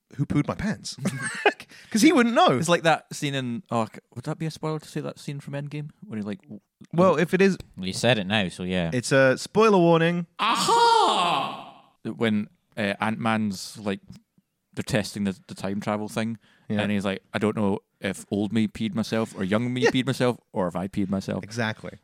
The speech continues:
Speaker 1: So, Bill and Ted, you got that. You got that. That's your first step. Then people can actually summon you. Seances work. That's <laughs> pretty fucking cool.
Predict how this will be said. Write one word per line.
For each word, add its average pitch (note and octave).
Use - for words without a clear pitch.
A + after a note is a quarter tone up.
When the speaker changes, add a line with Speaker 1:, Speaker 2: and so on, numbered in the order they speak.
Speaker 1:
So, F3+
Bill C4+
and A#3
Ted, D3
you C3+
got B2+
that. C#3+
You C3+
got B2+
that. F#2+
That's C#3+
your F3+
first B2+
step. D#2
Then F3
people D#3+
can D3+
actually D3
summon A#2
you. A#2+
Seances A#2+
work. G#2
That's G#2+
<laughs> -
pretty -
fucking -
cool. G#2+